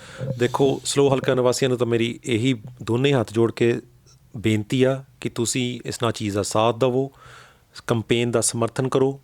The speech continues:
ਜੇ ਤੁਸੀਂ ਸੋਸ਼ਲ ਮੀਡੀਆ 'ਤੇ ਆ, Facebook, ਚਾਹੇ ਉਹ Twitter ਆ, Instagram, ਉੱਥੇ ਐਟ ਟੈਨ ਢੇਸੀ, ਉੱਥੇ ਬ-, ਜਿਹੜੇ ਅਲੱਗ-ਅਲੱਗ ਜਿਹੜੇ ਵੀਡੀਓਜ਼ ਨੇ ਜਾਂ ਜਿਹੜੇ ਪੋਸਟ ਨੇ, ਉਹਨਾਂ ਨੂੰ ਲਾਈਕ ਕਰੋ, ਸ਼ੇਅਰ ਕਰੋ, ਲੋਕਾਂ ਤੱਕ ਇਹ ਸੁਨੇਹਾ ਪਹੁੰਚਾਓ।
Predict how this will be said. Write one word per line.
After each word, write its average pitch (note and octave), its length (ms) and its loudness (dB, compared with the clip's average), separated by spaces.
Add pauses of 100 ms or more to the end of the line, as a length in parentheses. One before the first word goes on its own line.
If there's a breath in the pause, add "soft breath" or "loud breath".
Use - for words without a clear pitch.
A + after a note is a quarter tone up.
(100)
ਜੇ A#2 100 0
ਤੁਸੀਂ A2+ 220 -8
ਸੋਸ਼ਲ B2 380 0
ਮੀਡੀਆ C3+ 260 2
'ਤੇ C3 160 0
ਆ, B2+ 100 2
Facebook, B2+ 840 0 (180)
ਚਾਹੇ A2 240 -2
ਉਹ A2 220 2
Twitter A#2+ 300 2
ਆ, B2 180 2
Instagram, A#2+ 500 -2
ਉੱਥੇ A#2+ 300 -4
ਐਟ A#2+ 360 0
ਟੈਨ A#2+ 260 -2
ਢੇਸੀ, B2+ 380 -2
ਉੱਥੇ A#2+ 400 2 (440 loud breath)
ਬ-, A2 220 -6
ਜਿਹੜੇ A#2+ 280 0
ਅਲੱਗ-ਅਲੱਗ A#2 340 2
ਜਿਹੜੇ A#2 240 4
ਵੀਡੀਓਜ਼ B2 480 2
ਨੇ B2 200 0
ਜਾਂ A#2 80 4
ਜਿਹੜੇ A#2 160 0
ਪੋਸਟ A#2+ 360 0
ਨੇ, B2 100 0
ਉਹਨਾਂ B2 240 -2
ਨੂੰ A2 140 0
ਲਾਈਕ A2 280 2
ਕਰੋ, B2 300 2
ਸ਼ੇਅਰ B2 320 -2
ਕਰੋ, B2 260 2
ਲੋਕਾਂ A2+ 400 0 (360)
ਤੱਕ - 180 -2
ਇਹ A2+ 120 0
ਸੁਨੇਹਾ A2 340 -2
ਪਹੁੰਚਾਓ। A#2+ 420 2